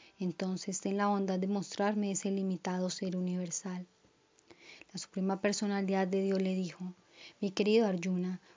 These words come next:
oh hijo de Partha, mira ahora mis opulencias, cientos de miles de formas divinas y multi-, y multicolores. Oh, tú el mejor de los Bharatas, observa aquí las diferentes manifestaciones de Atillas,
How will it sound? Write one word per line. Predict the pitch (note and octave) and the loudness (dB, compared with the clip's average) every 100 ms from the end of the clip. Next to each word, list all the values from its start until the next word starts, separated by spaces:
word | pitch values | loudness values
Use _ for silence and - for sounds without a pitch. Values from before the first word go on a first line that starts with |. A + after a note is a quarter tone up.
| _ | _
oh | G#3 A#3+ | 2 4
hijo | F#3+ - F#3+ | 4 -2 -4
de | F#3 | -4
Partha, | - F3+ - - F#3 - - - - - | -6 -8 -8 -8 -8 -10 -20 -20 -16 -2
mira | G#3 F#3+ F#3 F3 | 2 2 0 -4
ahora | A3 F#3+ F#3+ F#3+ | -4 -2 0 2
mis | F3+ - | 0 -2
opulencias, | F#3 G3 F#3 F3+ - F#3 - | -4 -2 0 0 -2 -6 -2
cientos | G#3+ A3 G#3+ A#3 | 0 2 2 2
de | A3 | 2
miles | G#3+ G3+ G3+ | 2 2 2
de | G3 | 0
formas | F#3+ F#3+ F3+ F#3+ | 0 -2 0 0
divinas | F3+ G3 G#3+ A3 G3+ - | 0 2 4 2 2 -2
y | A3 | -2
multi-, | G3+ F#3+ G3 G3 - - | 0 -2 -2 -6 -8 -6
y | A3 | -2
multicolores. | G3 F#3+ - F#3+ - F3+ F3+ F3 E3+ - _ _ _ - - | 0 0 -4 -6 -4 0 0 -2 -6 -10 _ _ _ -12 -4
Oh, | F#3 F#3 - - _ | -2 -2 -6 -20 _
tú | G#3+ G#3+ | 2 4
el | A3+ | 4
mejor | A3 E3 F#3+ | 2 0 -2
de | F#3 | 0
los | F#3+ F#3 | 0 0
Bharatas, | F#3 F#3 F#3 F#3+ F#3 - - _ | -2 -2 -4 -6 -8 -10 -20 _
observa | F#3 - G3 G3 | -8 -4 0 2
aquí | G3 - | 0 0
las | G3 F#3+ | 0 0
diferentes | G3+ G3+ G3+ G#3 G#3+ G#3+ G#3 | -2 -2 -2 -2 -2 -2 0
manifestaciones | G3+ G3 G3+ - G3 F#3+ G3+ G3 G3 | 0 -2 -4 -4 -6 -4 -4 -2 -4
de | F#3+ F#3+ | -4 -4
Atillas, | F#3 G3+ F#3+ F#3+ F#3 F#3 | -4 -4 -2 -4 -4 -6